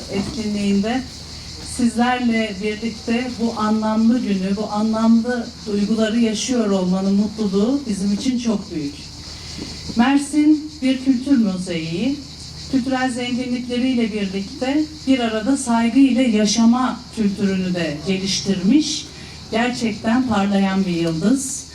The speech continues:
parmakla gösterilen özel bir şehir.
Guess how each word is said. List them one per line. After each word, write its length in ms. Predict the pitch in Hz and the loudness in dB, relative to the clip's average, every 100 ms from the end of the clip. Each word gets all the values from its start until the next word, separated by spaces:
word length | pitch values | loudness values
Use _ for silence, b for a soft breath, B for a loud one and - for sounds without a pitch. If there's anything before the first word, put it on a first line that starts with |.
| B - | B 0
parmakla 500 | 226 220 220 208 190 | 2 2 2 0 -2
gösterilen 760 | 180 175 - 185 175 202 247 190 | -2 -4 -2 -2 0 -2 -2 0
özel 380 | 196 202 180 160 | 0 0 -2 -4
bir 40 | |
şehir. 520 | 156 - 147 220 - | -6 -6 -4 -4 -6